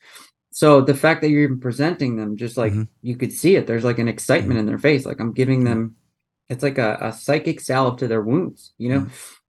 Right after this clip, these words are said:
Speaker 1: And, like, they, they absolutely love this. And I, I think, you know, and here's the thing. In my head, I can just see reminding the voters before election time.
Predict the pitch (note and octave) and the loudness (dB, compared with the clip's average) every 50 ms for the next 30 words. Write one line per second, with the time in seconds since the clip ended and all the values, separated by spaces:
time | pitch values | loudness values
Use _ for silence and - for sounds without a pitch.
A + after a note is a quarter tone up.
0 | _ - B2 B2 A#2+ A#2+ A#2 A2+ A2 G#2+ G2+ G2+ - - _ _ _ _ _ - | _ -6 -4 -4 -2 -2 -2 -4 -4 -6 -6 -8 -12 -18 _ _ _ _ _ -4
1 | A#2+ A#2+ A#2 A2+ - - B2 A2 G2+ A2+ B2 C3+ C3 - - D3+ D3+ C#3 B2 B2 | -2 -2 -2 -2 -2 -2 -4 -4 0 0 2 0 0 0 -2 -2 0 0 0 0
2 | A#2 B2 C#3+ D#3 - B2 A2 G#2+ A2 A2 G#2+ - - - _ _ _ _ _ - | 2 2 2 2 2 0 0 -2 0 -2 -4 -8 -16 -20 _ _ _ _ _ -10
3 | A#2 A#2 A2+ A2 G#2+ G#2+ G#2 G#2 - _ _ _ _ _ _ _ _ _ _ _ | -8 -6 -4 -2 -2 -4 -4 -6 -12 _ _ _ _ _ _ _ _ _ _ _
4 | _ _ _ _ _ _ _ _ _ _ _ _ _ _ _ - _ _ - B2 | _ _ _ _ _ _ _ _ _ _ _ _ _ _ _ -20 _ _ -6 -2
5 | A#2+ B2+ B2+ - B2 B2 B2 - D#3 D#3 - - - D#3+ F#3 E3 B2+ A2+ - B2 | 0 0 0 0 -2 -2 0 0 -2 -2 -2 -4 -6 -4 -2 -2 -2 -4 -4 -4
6 | A#2+ A#2+ A2 A2+ - _ - - - C3+ C3+ C3 C3+ C3 C#3+ E3 D#3+ C3 - - | -4 -4 -6 -8 -12 _ -8 0 0 0 2 0 -2 -4 -2 -2 -2 -4 -4 -8
7 | - _ - - _ _ _ - A#2 B2 B2+ A#2 A2+ A#2+ C3 C3+ C#3+ C3+ B2 A#2 | -14 _ -20 -20 _ _ _ -6 -4 -2 -2 -2 -2 -2 -2 -2 -2 -2 -2 -4
8 | A#2+ B2+ A#2+ A2+ B2 B2 A#2+ - - B2+ B2 A#2+ A#2 A2 A2+ - _ _ _ _ | -4 -6 -8 -6 -6 -8 -8 -6 -4 -2 -2 -2 -2 -4 -6 -12 _ _ _ _
9 | - A#2 A2 A#2 A#2+ A#2 B2 C3 C3+ C#3 C#3+ D3 C#3+ C3 B2 A2 B2 B2 C3+ E3 | -6 -4 -2 0 0 2 2 4 4 4 4 4 2 0 -2 -2 0 0 0 0
10 | C3+ A2 A2 A2+ A#2 - _ - A#2+ A#2+ - - A#2+ A2+ A#2 A#2 A2+ A2 - A2 | 0 -2 -2 -4 -6 -10 _ -12 -12 -12 -8 -6 -2 2 2 4 4 2 2 0
11 | A2 A2+ C#3+ D3+ D3+ - A#2 G2+ - G#2 A2 G#2+ G#2+ | 0 0 0 0 -2 -6 -10 -8 -6 -6 -6 -6 -8